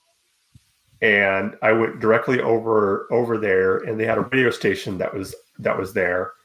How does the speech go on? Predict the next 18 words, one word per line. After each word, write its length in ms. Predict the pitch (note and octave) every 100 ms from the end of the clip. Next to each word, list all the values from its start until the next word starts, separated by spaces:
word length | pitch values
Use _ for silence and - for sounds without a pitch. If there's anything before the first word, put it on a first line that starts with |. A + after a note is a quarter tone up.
| _ _ _ _
and 400 | A#2+ A#2+ A#2 A2+
they 80 | C3
were 180 | B2 A#2+
giving 260 | B2+ B2+ A#2+
away 140 | A2
free 220 | - G2 -
tickets. 680 | E3 - - - - - _ _ _ _ _ _ _ _ _ _
And 400 | B2+ A2+ A2+ A2+
they 140 | A#2
had 340 | A#2 A#2 A#2 A#2
to, 540 | A#2 G#2+ G#2+ G#2 G2+ _ _
they 100 | C3+
had, 100 | C3+
like, 140 | A#2+ G2+
one 520 | G#2+ G#2+ A2+ C3 C3
free 260 | - B2+
ticket 320 | A#2 B2+ - A2+
left. 420 | F#2+ - -